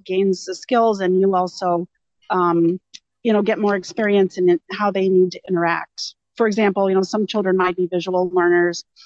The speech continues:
as opposed to verbal learners. And, um, we do also have strategies that we can teach families to, "Here's how to help your child learn to communicate more." And, you know, you can support their need for visual learning. So we work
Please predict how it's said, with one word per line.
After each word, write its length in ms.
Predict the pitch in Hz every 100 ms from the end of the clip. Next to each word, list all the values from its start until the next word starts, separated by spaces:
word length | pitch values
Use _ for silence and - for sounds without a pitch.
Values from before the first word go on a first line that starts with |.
| - - _ - -
as 140 | 196
opposed 400 | 220 254 226 - -
to 320 | 247 214 202 - _ _ _ -
verbal 380 | 196 262 240 214
learners. 580 | 208 202 196 196 214 - -
And, 380 | 220 202 214 185 240 -
um, 260 | 202 196 208
we 140 | 220
do 240 | 196 240
also 540 | 220 214 - 208 196 185 _
have 200 | 220 208
strategies 560 | - 233 220 208 196 180
that 140 | 190
we 100 | 190
can 160 | 190 208
teach 280 | 220 202 -
families 500 | 202 196 175 175 -
to, 140 | 180 214
"Here's 200 | 262 -
how 200 | 240 220
to 220 | 226 196 _
help 260 | 226 302 302
your 120 | 226
child 340 | - 240 226 208
learn 200 | 247 254
to 60 |
communicate 520 | - 254 247 233 196
more." 320 | 185 185 175 165
And, 120 | 165
you 60 |
know, 60 | 175
you 180 | 180 180
can 180 | 190 185
support 460 | - 202 226 214 -
their 300 | 185 175 185 - _ _ -
need 320 | 233 254 208
for 100 | 214
visual 400 | 196 202 208 190
learning. 540 | 185 180 175 175 185 196 _ _ -
So 420 | - 214 196 - _ 185
we 220 | 202 190 _
work 260 | 233 247